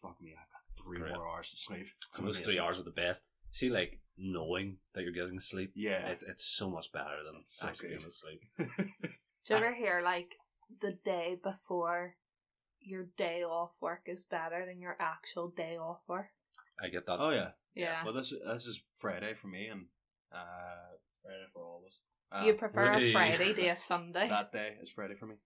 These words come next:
Speaker 1: Uh, who do, who fucking
Speaker 3: No,
Speaker 1: likes Sunday?
Speaker 3: I know, but even
Speaker 1: Sunday's the worst. A bonus
Speaker 4: I,
Speaker 1: Sunday.
Speaker 2: Sunday's
Speaker 4: I,
Speaker 2: the best day.
Speaker 4: no,
Speaker 1: Sunday's
Speaker 4: see,
Speaker 1: the worst
Speaker 4: see
Speaker 1: day of the
Speaker 4: how
Speaker 1: week.
Speaker 4: Sunday off is great.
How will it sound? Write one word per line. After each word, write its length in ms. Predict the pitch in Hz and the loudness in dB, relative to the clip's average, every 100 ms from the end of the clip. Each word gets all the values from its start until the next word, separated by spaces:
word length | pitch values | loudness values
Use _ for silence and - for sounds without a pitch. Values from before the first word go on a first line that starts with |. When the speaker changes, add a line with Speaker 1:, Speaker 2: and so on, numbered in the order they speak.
| - | -4
Speaker 1:
Uh, 200 | - 104 - - | 0 0 -2 -4
who 140 | 151 170 | 0 2
do, 160 | 123 - - | 2 -2 -2
who 120 | 175 | -4
fucking 340 | 180 147 - 220 | -2 -6 -4 0
Speaker 3:
No, 140 | 240 | 6
Speaker 1:
likes 120 | 247 240 | 8 10
Sunday? 140 | 214 | 8
Speaker 3:
I 40 | |
know, 240 | 240 220 226 | 8 6 4
but 140 | 240 - | 2 2
even 140 | 240 175 | 2 6
Speaker 1:
Sunday's 300 | 202 208 147 | 8 8 6
the 60 | |
worst. 220 | 117 101 - | 0 -2 -4
A 60 | 139 | -2
bonus 340 | - 180 202 | 4 6 6
Speaker 4:
I, 80 | - | 6
Speaker 1:
Sunday. 260 | 120 95 101 - - | 4 2 -2 -4 0
Speaker 2:
Sunday's 240 | - 123 117 | 6 8 8
Speaker 4:
I, 20 | |
Speaker 2:
the 60 | 113 | 8
best 260 | 92 95 | 8 6
day. 120 | - | 2
Speaker 4:
no, 280 | 92 104 95 - | 0 -2 -6 -6
Speaker 1:
Sunday's 340 | - 185 185 | 0 4 4
Speaker 4:
see, 40 | 170 | 4
Speaker 1:
the 80 | 120 | 2
worst 240 | 98 - | 0 -2
Speaker 4:
see 60 | 107 | -4
Speaker 1:
day 40 | |
of 40 | 98 | -2
the 60 | |
Speaker 4:
how 40 | 98 | 0
Speaker 1:
week. 100 | 95 | -2
Speaker 4:
Sunday 400 | - - - 87 - | 0 -2 -2 -8 -6
off 180 | - - | -8 -10
is 120 | - | -18
great. 240 | - - | -18 -20